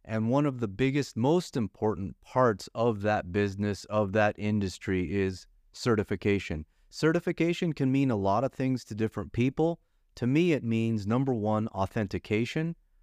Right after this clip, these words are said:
So that means that when it's in a slab from a grading company,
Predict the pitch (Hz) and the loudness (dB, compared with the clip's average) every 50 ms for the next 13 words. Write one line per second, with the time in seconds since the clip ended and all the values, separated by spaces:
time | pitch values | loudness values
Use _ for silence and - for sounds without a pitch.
0 | _ _ _ _ _ _ _ _ - - - 113 104 98 95 107 113 120 113 113 | _ _ _ _ _ _ _ _ -12 -2 0 2 2 4 4 4 2 2 2 0
1 | 113 110 110 110 107 98 95 107 110 - 98 98 101 101 95 - - 123 123 139 | 2 2 2 0 -2 -2 -4 -6 -6 -2 -2 -2 0 -2 -2 -4 -4 -4 -2 -2
2 | 135 117 - - - 120 117 117 117 117 117 113 110 113 113 131 _ _ _ - | -2 -4 -6 -6 -2 0 2 2 2 2 0 -2 -4 -10 -16 -18 _ _ _ 0
3 | 117 110 110 113 104 95 107 110 110 110 107 104 101 95 - 104 98 92 104 101 | 2 2 2 2 0 2 2 2 2 2 2 0 -2 0 0 -2 -2 0 0 0
4 | 101 98 98 95 | 0 0 -2 -4